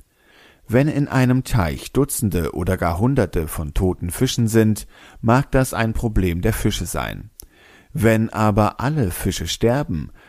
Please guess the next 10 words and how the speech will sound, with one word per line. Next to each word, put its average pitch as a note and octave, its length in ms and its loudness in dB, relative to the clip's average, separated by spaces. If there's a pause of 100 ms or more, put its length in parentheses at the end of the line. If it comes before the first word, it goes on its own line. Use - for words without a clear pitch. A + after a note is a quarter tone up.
(120)
dann C3 240 2
gibt B2 260 -2
es G#2+ 200 -2
ein G#2 220 -2
Problem F#2 520 0
mit E2 160 -6
dem F#2 160 -2
Wasser.“ - 400 -2 (1000)
Der - 160 -6
Staatsanwalt F#2 800 -2